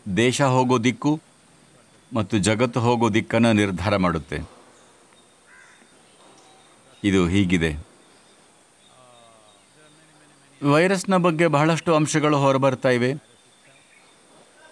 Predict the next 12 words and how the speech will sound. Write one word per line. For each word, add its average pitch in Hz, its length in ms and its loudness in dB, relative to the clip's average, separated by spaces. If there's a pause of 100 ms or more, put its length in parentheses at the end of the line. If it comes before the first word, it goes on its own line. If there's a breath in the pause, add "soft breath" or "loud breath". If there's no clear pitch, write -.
(560)
ಇದು 135 200 0
ಅದನ್ನ 127 280 2
ಇನ್ನೂ 131 460 0 (160)
ದೊಡ್ಡ 123 240 2
ಸವಾಲಾಗಿಸ್ತಾ 135 880 -2
ಇದೆ. 71 320 -6 (800)
ಆದ್ರೆ 160 200 0
ಹಲವು 170 360 0
ರೀತಿಗಳಲ್ಲಿ 135 640 0 (840)
ಭಾರತ 156 380 -2 (200)
ಒಂದು 127 220 2
ರಾಷ್ಟ್ರವಾಗಿ 131 720 0